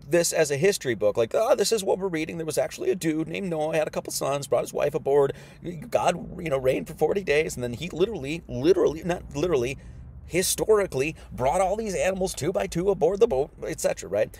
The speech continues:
And so you have people like, what's this guy's name? Ryan, Ron Wyatt, I guess his name, Ron Wyatt. And he goes out and he's like, "I found Noah's Ark.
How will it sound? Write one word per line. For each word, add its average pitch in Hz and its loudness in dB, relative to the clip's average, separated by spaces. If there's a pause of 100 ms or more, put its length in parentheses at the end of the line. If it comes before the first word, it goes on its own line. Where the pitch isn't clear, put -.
(120)
And 190 -2
so 196 -2
you 190 0
have 180 2
people 220 -6
like, 123 2 (120)
what's 147 -4
this 139 -8
guy's 131 -2
name? 131 -4
Ryan, 131 -4
Ron 123 -4
Wyatt, 123 0
I 131 -6
guess 139 -4
his 135 -8
name, 139 -4
Ron 117 -8
Wyatt. 123 -6 (340)
And 120 2
he 131 -2
goes 135 4
out 131 2
and 120 -4
he's 120 -2
like, 123 2
"I 143 4
found 139 -2
Noah's 131 4
Ark. 131 0